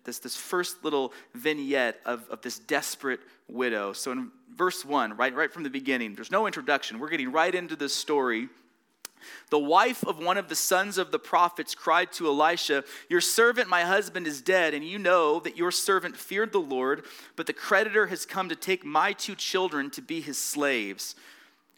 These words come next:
This is a bad situation. That's a dumb thing to say out loud, isn't it? This is a dumb, this is a bad situation.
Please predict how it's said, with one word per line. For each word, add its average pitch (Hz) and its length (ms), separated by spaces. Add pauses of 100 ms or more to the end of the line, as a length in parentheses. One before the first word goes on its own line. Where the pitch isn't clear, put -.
(880)
This 202 140
is - 60
a - 40
bad 180 340
situation. 165 720
That's 135 200
a - 20
dumb 147 300
thing 147 180
to 127 60
say 147 180
out 131 160
loud, 127 280
isn't 120 200
it? 92 140
This 175 140
is 127 40
a 120 60
dumb, 160 340
this 165 260
is 196 80
a 151 60
bad 160 320
situation. 135 720